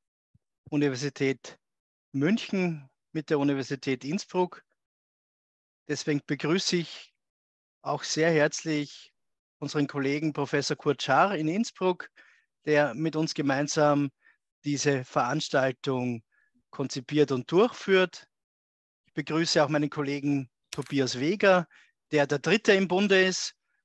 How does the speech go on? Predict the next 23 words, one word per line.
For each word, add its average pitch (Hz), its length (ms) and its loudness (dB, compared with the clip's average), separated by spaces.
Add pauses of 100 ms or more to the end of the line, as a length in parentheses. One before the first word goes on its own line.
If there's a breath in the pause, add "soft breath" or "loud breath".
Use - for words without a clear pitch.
(120)
äh, 156 280 2
sozusagen 160 920 2
für 165 320 2
diese, 151 540 2
äh, 143 260 -2
Lehrveranstaltung. 143 1200 0 (1000 soft breath)
Ich - 220 -6
begrüße 175 840 4
natürlich 165 560 -2
ganz 160 340 0
herzlich 165 600 -2
unseren 160 340 0
Kollegen 147 580 0 (300 loud breath)
Daniel 147 420 2
Ursprung 170 640 0 (360 soft breath)
in 226 220 4
Zürich, 196 640 0 (600)
der 156 220 2
heute 139 360 0
vortragen 185 680 2
wird 170 340 2
und 160 280 -6
uns 156 480 -2